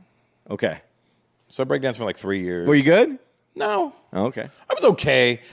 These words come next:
Speaker 2: But here's the problem was, by the time it was dying, I had just finally learned how to windmill. <laughs> And I was like, "Fuck, why are you dying now? I can do a windmill now."
Speaker 1: <laughs>
Speaker 2: But it's not gonna impress anybody anymore.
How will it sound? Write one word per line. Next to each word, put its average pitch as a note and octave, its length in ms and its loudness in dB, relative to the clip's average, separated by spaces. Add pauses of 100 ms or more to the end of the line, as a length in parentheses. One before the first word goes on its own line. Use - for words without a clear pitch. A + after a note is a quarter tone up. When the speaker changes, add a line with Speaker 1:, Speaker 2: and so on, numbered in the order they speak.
Speaker 2:
But C#3+ 100 -8
here's G3 200 2
the F3 80 -2
problem D3 260 4
was, A#2 200 -2 (360)
by D3 160 4
the D#3 80 2
time E3+ 320 -2
it D#3+ 80 -2
was B2+ 160 0
dying, B2+ 400 -2
I A#2+ 140 -2
had A2 240 -6
just A2 260 -2
finally G#2+ 400 -4
learned G2+ 240 -4
how G2 140 -2
to F2 80 -4
windmill. G2 480 -8 (640)
<laughs> C#4 160 -4 (300)
And B2 140 -10
I C3 40 -6
was B2 120 -10
like, A2+ 140 -12
"Fuck, G#3 500 -4
why F3 120 2
are F#3 100 2
you G3+ 140 0
dying F3+ 340 2
now? F#3+ 260 0
I D3+ 80 2
can C3 160 -6
do F#3 120 6
a F3 60 4
windmill E3+ 420 0
now." C#3 240 0 (140)
Speaker 1:
<laughs> - 120 -10
Speaker 2:
But D#3+ 160 2
it's D3 140 4
not F3 160 2
gonna F3 160 2
impress E3 440 4
anybody B2+ 380 0
anymore. A2+ 560 -4